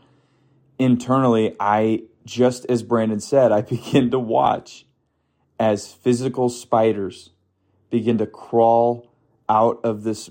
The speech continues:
guy's sleeves, seemingly out of his skin, and down his arm and onto Brandon's. And Brandon,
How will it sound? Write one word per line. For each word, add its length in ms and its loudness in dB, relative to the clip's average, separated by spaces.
guy's 440 -2
sleeves, 760 -2
seemingly 720 -2
out 220 2
of 120 2
his 200 -4
skin, 600 -4
and 200 -2
down 300 4
his 220 4
arm 460 0
and 120 0
onto 220 0
Brandon's. 540 -4
And 140 -4
Brandon, 540 0